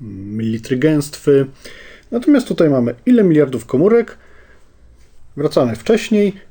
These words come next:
i sobie liczymy. Mamy suche, miliardów komórek powinno być tyle, więc musimy sobie policzyć, ale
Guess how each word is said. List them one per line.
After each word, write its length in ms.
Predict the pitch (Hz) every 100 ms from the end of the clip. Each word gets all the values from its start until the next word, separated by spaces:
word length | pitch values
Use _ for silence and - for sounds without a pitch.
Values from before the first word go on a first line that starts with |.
| _ -
i 60 |
sobie 280 | - 214 175
liczymy. 340 | 143 139 113
Mamy 500 | 117 131 127 117 113 110 - -
suche, 520 | - 208 - 190 185 185 - - -
miliardów 500 | - 131 131 127 127
komórek 260 | - 127 120
powinno 300 | 110 110 104
być 220 | 107 -
tyle, 360 | 196 190 175 165 - _ - - - - -
więc 120 | 151
musimy 460 | 156 151 156 147 - - - - - -
sobie 200 | 143 131
policzyć, 420 | 127 110 214 247
ale 320 | 165 247 254